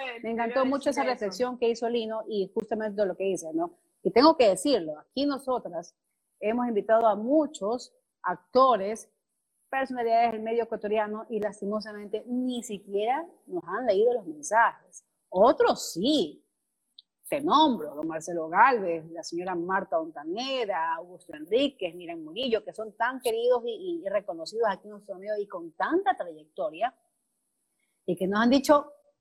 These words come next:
Speaker 1: cuándo y dónde. Esa gente
Speaker 2: Claro.
Speaker 1: es la que me encanta a mí.
Speaker 2: Fernando Gálvez,
Speaker 1: Fernando
Speaker 2: eh, bueno, ahí está
Speaker 1: Gálvez, por
Speaker 2: Lino.
Speaker 1: Osvaldo Segura,
Speaker 2: Segura,
Speaker 1: Richard
Speaker 2: cuando tuvieron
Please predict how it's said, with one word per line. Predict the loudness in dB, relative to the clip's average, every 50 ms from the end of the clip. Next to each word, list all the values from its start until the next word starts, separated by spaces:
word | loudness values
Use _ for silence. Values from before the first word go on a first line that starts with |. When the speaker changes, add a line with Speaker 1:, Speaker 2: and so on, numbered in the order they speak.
| _
Speaker 1:
cuándo | _ 6 6 6 6 4 4 4 4 4 2
y | -6 -6 -2
dónde. | 0 0 0 0 -2 -4 -8 -10 -18 _ _ _ _ _ _ _ _ _ _ _ _ _ _ _
Esa | 0 0 0 -4
gente | -4 -4 0
Speaker 2:
Claro. | 4 4 4 4 4 0 -6 -12 _
Speaker 1:
es | -6 -2
la | -2 -2
que | 0 0 -2
me | -2
encanta | -2 -4 -2 -2 -2 -4 -6
a | -8
mí. | -12 -12 -16 _ _ _ _ _ _ _ _ _ _ _ _ _ _ _ _ _ _ _ _ _ _
Speaker 2:
Fernando | _ -8 -8 -6 -4 -6 -6 -4 -4 -6 -2
Gálvez, | 0 0 2 2 0 -2 -6 -10 -10 -10 -8 -6 -6 -8 -8 -10 -12 _ _ _ _ _ _
Speaker 1:
Fernando | 4 6 6 6 4 0 -4 -4 -4
Speaker 2:
eh, | -6 -6
bueno, | 0 2 2 4
ahí | 4 4 4 2
está | 2 0 0
Speaker 1:
Gálvez, | -2 -2 -2
por | -4 -6 -6
Speaker 2:
Lino. | -6 -10 -12 -12 -2 4
Speaker 1:
Osvaldo | 4 4 6 8 6 6 6 4 0 -4 -6
Segura, | -6 -8 -10 -10 -8 -6 -6 -4 -4 -4 -4 -2 -2 -2 -2 -2 -4 -2 -4 -6 -6 -8
Speaker 2:
Segura, | -8 -8 -6 -4 -2 0 0
Speaker 1:
Richard | 0 0 0 0 2
Speaker 2:
cuando | 0 2 2 2
tuvieron | 2 2 2